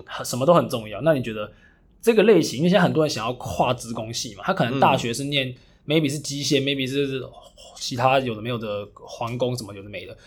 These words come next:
Speaker 1: 那他们可能未来想说，啊，是不是资工系比较可以跨？因为你很少听到有人跨电机啊，因为电机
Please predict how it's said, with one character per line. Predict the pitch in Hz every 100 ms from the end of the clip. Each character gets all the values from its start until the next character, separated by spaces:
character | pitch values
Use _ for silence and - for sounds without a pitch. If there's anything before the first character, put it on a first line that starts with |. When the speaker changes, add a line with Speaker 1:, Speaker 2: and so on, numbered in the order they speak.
| -
Speaker 1:
那 | 160 147 - - -
他 | -
们 | 185
可 | 151
能 | 110 131
未 | 170
来 | 117
想 | 117 107
说， | 123
啊， | 120 107
是 | 135
不 |
是 | 123
资 | 135
工 | 131
系 | 127 131
比 | 104
较 | 98 110 107 - - _
可 | - 131
以 |
跨？ | - - 120
因 | 143
为 | 202 - - _
你 | 156
很 | 160
少 | 240 151
听 | 185
到 |
有 |
人 | 120
跨 | 127 139
电 | 123 117
机 | 107 104
啊， | 95
因 | 151
为 |
电 | 170 180
机 | 160